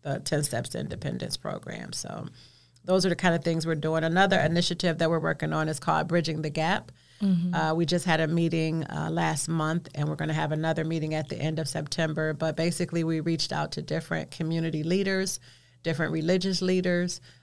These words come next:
Speaker 1: um, a few people in law enforcement, uh, education,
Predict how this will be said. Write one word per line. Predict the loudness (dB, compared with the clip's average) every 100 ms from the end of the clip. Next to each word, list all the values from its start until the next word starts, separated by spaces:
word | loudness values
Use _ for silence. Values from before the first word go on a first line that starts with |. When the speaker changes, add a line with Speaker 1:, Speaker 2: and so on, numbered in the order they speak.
| _
Speaker 1:
um, | -4 -2 -2 -4 -2
a | -2
few | 0 0
people | 2 0 2 0
in | 0 -2 -2 -2 -4 -2
law | 2 2
enforcement, | 2 0 0 0 0 0 -2 -6 -18 -14
uh, | -4
education, | -2 -2 -2 2 2 2 0 0 0 -4